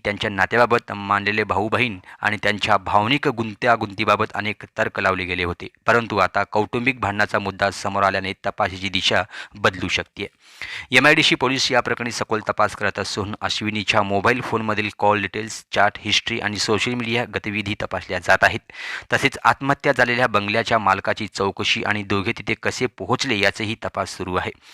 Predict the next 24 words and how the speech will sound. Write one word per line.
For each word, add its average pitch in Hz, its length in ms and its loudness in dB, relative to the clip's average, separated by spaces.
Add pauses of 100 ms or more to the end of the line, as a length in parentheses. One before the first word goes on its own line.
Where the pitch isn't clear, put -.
(240)
रोहितच्या 135 580 4
आत्महत्येमागे 127 680 0
घरातील 110 380 -2
भांडणे, 101 480 2 (100)
आर्थिक 101 320 4 (100)
तणाव, 113 340 6
अश्विनीशी 104 520 0
असलेले 101 340 -2
नाते 98 320 0
की 123 220 -4
अन्य 110 240 -2
काही 104 320 0
कारणे 101 260 2
आहेत, 120 200 2 (260)
हे 127 100 0
पोलिसांच्या 110 640 0 (120)
तपासानंतरच 104 800 -2
स्पष्ट - 360 -6
होणार 92 260 -2
आहे. 98 160 -2 (360)
सध्या 135 300 4
पोलिसांनी 127 560 0
या 127 120 2
प्रकरणात 113 420 0